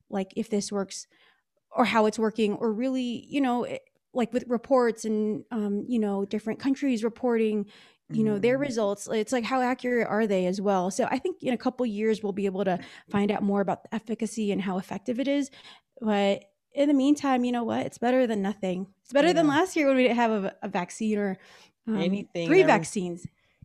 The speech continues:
Speaker 2: Yeah, and everything was canceled. Kids weren't even in school. So we've definitely made progress, hundred percent.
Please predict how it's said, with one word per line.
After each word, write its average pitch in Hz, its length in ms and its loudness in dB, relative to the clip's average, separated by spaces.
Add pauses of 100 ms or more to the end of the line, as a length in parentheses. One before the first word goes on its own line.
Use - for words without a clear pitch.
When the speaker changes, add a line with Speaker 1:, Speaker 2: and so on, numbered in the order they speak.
Speaker 2:
Yeah, 151 340 0
and 147 80 -6
everything 160 500 -6
was 151 220 -8
canceled. 196 1040 -2
Kids 156 260 -4
weren't 156 160 -4
even 143 300 -6
in 139 180 -6
school. 185 1080 0
So 143 280 -6
we've 151 380 -4
definitely 160 500 -4
made 143 220 -6
progress, 131 600 -6
hundred 131 300 -8
percent. - 380 -12